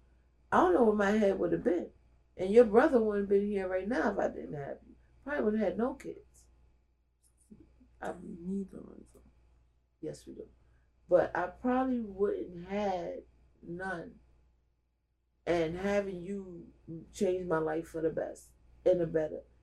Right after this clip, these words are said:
Speaker 1: It made me who I am today. Like I said, I'm a different person from when I had you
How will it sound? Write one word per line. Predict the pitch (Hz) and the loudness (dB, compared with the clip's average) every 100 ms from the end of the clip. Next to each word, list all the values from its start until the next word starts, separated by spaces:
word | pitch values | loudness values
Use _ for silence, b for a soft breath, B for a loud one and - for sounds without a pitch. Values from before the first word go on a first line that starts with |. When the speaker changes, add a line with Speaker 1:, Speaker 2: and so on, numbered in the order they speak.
| _ _ _ _ _ - | _ _ _ _ _ 0
Speaker 1:
It | 175 190 | 2 4
made | 196 196 | 2 2
me | 202 | -2
who | 196 185 | -4 -4
I | 175 165 | -4 -4
am | 165 160 | -8 -10
today. | 156 160 156 143 139 - - - | -6 0 0 -2 -10 -20 -20 -4
Like | 160 160 | 0 0
I | 170 | -2
said, | 185 175 | -2 -4
I'm | 180 | -4
a | |
different | 170 185 180 165 | -6 -8 -10 -14
person | - 190 185 165 156 | -8 -8 -8 -14 -18
from | - 165 160 | -6 -2 -2
when | 156 156 | -2 -6
I | 156 | -6
had | 160 151 147 | -6 -8 -10
you | 143 | -18